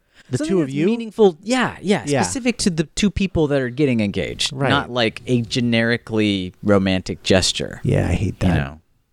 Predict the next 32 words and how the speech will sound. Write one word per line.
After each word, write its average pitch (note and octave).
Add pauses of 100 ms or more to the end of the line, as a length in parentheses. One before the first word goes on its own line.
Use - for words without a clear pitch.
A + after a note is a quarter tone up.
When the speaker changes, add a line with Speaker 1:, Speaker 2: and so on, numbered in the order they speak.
(720)
Speaker 1:
I G2+
hate A2+
that. - (1600)
Speaker 2:
Bring, -
Speaker 1:
Um, A#2 (120)
Speaker 2:
bring. A#2+ (1000)
Speaker 1:
you A#3
know, A#3+
the G3
other C#4
thing F3+
that C#3
I'll C3
say, A#2+
too, E3
about A2+
this -
movie, G2+ (120)
um, G2+
you D3
know A3+
what's A3
not B2+
great G#2+
in F#2+
this E2+
movie F#2
is E2
Toby's A2+
Speaker 2:
Huh. A#2
Speaker 1:
hair. F2 (880)
Speaker 2:
Yeah. G#3+